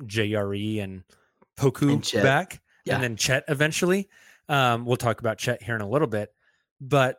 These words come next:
Speaker 1: th-, just the defense has really jumped off the page to me. They've been so good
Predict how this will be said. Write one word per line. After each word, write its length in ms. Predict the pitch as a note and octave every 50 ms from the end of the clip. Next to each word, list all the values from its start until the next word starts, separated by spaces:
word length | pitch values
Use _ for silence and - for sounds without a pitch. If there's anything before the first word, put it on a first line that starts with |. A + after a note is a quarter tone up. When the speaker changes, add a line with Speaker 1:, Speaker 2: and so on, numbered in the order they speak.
| E3
Speaker 1:
th-, 120 | D3 - -
just 240 | D#3 E3 F3+ E3+ -
the 100 | F#3+ E3
defense 560 | B2 B2 C3+ B2+ - - A2+ G#2+ F#2+ - -
has 200 | B2 B2+ A2+ G#2+
really 260 | A2 B2 A#2+ A#2 A#2
jumped 320 | G#2 - A#2+ A2 G2+ -
off 160 | A2+ G#2 - -
the 100 | - F#2
page 300 | - G#2+ G2 G2 - -
to 60 | G#2+
me. 80 | G#2+
They've 200 | G#2 A#2+ C3+ C#3
been 160 | - E3+ D3+ A#2+
so 440 | - - - - C3+ B2 C3 C3
good 500 | A#2+ G#2 A2+ A2 G#2+ G#2+ G#2 G2+ F#2 F#2+